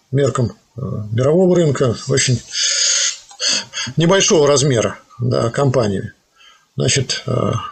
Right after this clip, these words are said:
и, разумеется, вот эти, э,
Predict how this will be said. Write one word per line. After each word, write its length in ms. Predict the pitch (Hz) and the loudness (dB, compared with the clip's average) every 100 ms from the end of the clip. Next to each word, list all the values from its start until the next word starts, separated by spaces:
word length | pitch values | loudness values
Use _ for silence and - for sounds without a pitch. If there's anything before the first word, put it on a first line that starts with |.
| - _ - | -16 _ -2
и, 420 | 143 139 135 123 - | 0 2 0 0 0
разумеется, 840 | 135 131 156 220 208 - 143 117 - | 0 2 2 2 2 2 0 -2 -4
вот 320 | 117 117 123 - - | -4 -2 0 -2 -2
эти, 360 | 131 131 120 - _ - - 127 | -2 0 -2 -4 _ -20 -18 -8
э, 460 | 117 110 110 104 | -4 -2 -2 -4